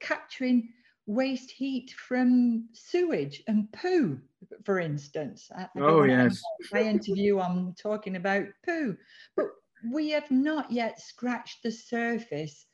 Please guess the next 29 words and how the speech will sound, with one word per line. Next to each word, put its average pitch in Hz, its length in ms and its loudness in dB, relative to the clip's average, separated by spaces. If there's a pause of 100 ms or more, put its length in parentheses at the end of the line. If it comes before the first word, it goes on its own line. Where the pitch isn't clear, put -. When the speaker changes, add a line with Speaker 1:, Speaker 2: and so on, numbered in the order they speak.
(140)
Speaker 1:
of 175 100 -6
how 190 200 -4
we 185 120 -2
can 185 240 -6
deliver 180 520 -2
all 170 200 -2
of 165 100 -6
those 165 240 -6
different 165 460 -10
solutions. - 960 -10 (560)
But - 200 6 (320)
a, 226 100 4 (100)
a 226 60 4
knot 277 280 6
of 269 100 0
eggs 226 300 2
have 185 160 -2
got - 240 -4
to 196 80 -10
be 202 120 -4
cracked - 680 -6 (380)
in 208 160 2
order 220 340 0
for 185 220 -6
us 180 140 -6
to 190 140 -8
write 185 360 -4 (160)
the 175 60 -4
proper, 175 540 -8